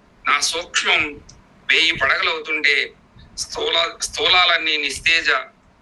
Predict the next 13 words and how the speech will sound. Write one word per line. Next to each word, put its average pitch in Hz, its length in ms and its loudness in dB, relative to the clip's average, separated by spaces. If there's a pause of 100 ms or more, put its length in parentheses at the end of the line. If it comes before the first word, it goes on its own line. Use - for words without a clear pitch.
శిల-, 147 320 0
శిలాజాలే 151 640 2
అని 139 100 -4
చెప్పి, 143 520 -6 (340)
అసలు 196 520 -6 (680)
ఈ 147 40 -6
కుగ్రామం 220 600 2
అంటే 220 220 2
ప్రపంచ 190 300 -2
సమాధి, 180 540 2
ప్రపంచం 196 560 -2
సమాధి 202 420 0
కాకుండా, 156 640 0